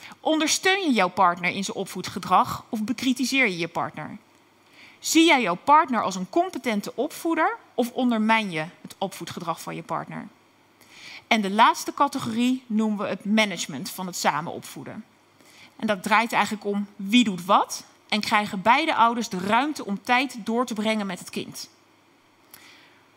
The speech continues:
Wat zien we nou? Als ouders een positieve samenwerking hebben, dus elkaar ondersteunen, elkaar niet bekritiseren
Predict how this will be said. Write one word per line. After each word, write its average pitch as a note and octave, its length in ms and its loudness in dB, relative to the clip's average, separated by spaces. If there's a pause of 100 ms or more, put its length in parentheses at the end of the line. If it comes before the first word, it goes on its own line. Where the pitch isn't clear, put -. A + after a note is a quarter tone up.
(320)
Wat - 180 2
zien B3 220 2
we A3+ 60 0
nou? A3 260 2 (520)
Als - 300 2
ouders A#3 480 4
een G#3+ 200 -2
positieve F4+ 560 0
samenwerking F#3 680 2
hebben, F3 400 -4
dus A3 120 -2
elkaar C4+ 320 4
ondersteunen, G#3+ 840 -2
elkaar G#3 280 0
niet B3 380 4
bekritiseren A#3+ 880 -2